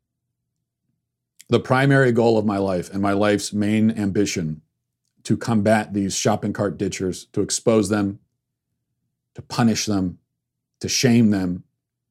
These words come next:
I, I truly believe that the entire, the entirety of a person's character can be assessed based on what they do with their shopping carts after they've unloaded their groceries.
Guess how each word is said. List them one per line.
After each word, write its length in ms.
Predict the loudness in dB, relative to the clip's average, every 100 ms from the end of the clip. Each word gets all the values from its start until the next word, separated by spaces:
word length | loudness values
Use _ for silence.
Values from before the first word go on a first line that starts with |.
| _ _ _ _ _ _
I, 140 | -6 0
I 180 | 0 0
truly 460 | -2 2 4 4
believe 320 | 4 4 4 4
that 120 | 2
the 80 | 2
entire, 480 | 2 0 4 4
the 220 | 4 4 6
entirety 720 | 4 2 0 6 6 6 4
of 80 | 0
a 60 |
person's 420 | 0 2 2 2 0
character 500 | 2 2 2 0 -2
can 160 | 0
be 140 | 0 2
assessed 480 | 0 2 2 0
based 240 | -2 -2 0
on 100 | 0
what 160 | 0
they 100 | 2
do 120 | 0 0
with 100 | 0
their 80 |
shopping 320 | -2 -2 -4 -4
carts 240 | -4 -6 -12 -20 _ _
after 260 | 0 0
they've 160 | 0 0
unloaded 360 | 2 2 2 2
their 80 |
groceries. 480 | -2 -2 -4 -8 -14